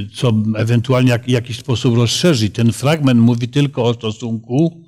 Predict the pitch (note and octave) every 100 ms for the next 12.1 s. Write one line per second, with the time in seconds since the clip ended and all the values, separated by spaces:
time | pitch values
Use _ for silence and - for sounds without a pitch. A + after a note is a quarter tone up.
0 | _ _ _ _ _ - C#3 - C3 B2+
1 | C#3+ C3 D3 E3 D3 A#2 A#2 A#2+ - G2
2 | D#2+ - _ _ _ _ _ _ _ _
3 | - B2 C3+ C3+ D3 C3+ D3 E3+ D#3+ D3
4 | C3 C3+ C#3 C3 C#3 C3+ C3+ C3+ C3 C3
5 | C#3 C3 A#2 B2+ A2+ A#2+ A#2 A#2+ A#2+ F#3+
6 | D3 G#2 A2 G#2 F#2+ F#2 F2 E2+ _ _
7 | _ _ _ _ _ _ _ C3 B2+ B2+
8 | - - D3+ C3 - D3+ F3+ F#3+ - -
9 | G2+ G2 D3 - _ _ _ _ _ _
10 | _ _ - B2+ A2+ D3 D3+ C#3+ - D3
11 | D3 C#3+ - C#3 C#3 C#3 - C3+ C3+ B2